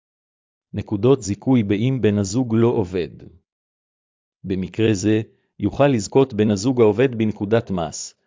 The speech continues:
אך רק במקרים בהם לבן הזוג שאינו עובד נקבעו מאה אחוז נכות בשל מקרה אחד,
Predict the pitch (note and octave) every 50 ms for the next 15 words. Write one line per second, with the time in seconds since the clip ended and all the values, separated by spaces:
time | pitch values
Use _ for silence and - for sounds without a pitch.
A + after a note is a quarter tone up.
0 | _ _ _ - - - A#2 B2+ C#3+ C#3+ - G#2+ G#2 G2 F#2+ F#2 - - A2 C3
1 | C#3 C3 A#2 G2 G#2 A2 A#2 A2+ A2+ A#2 G#2+ B2 B2 A#2 A2 G2 G2 A#2+ C3 A#2
2 | - - A#2 A2 G#2+ A2 B2 A#2+ A2+ G#2 F2+ A2 B2+ A#2 G2 G#2 G2+ - - G2
3 | G#2 A#2 B2+ A#2 A2+ A2+ C3 C3 A#2 - - B2+ A#2 G#2 G2+ G#2 G2 - - C#3
4 | C#3 - G2+ G2+ F#2 - A2+ G#2 G2+ G#2 G2+ - - G#2+ G2+ G2 - - - F2+
5 | D2 B1+